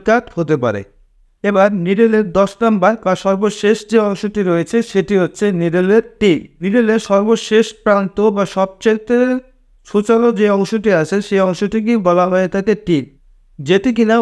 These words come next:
পয়েন্ট থেকে একটি নিডলের শেষ প্রান্ত পর্যন্ত বিস্তৃত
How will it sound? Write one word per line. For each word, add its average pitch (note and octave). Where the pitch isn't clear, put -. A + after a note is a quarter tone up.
পয়েন্ট G#3
থেকে G#3+
একটি A3
নিডলের G3+
শেষ F3+
প্রান্ত G3
পর্যন্ত G#3
বিস্তৃত F3+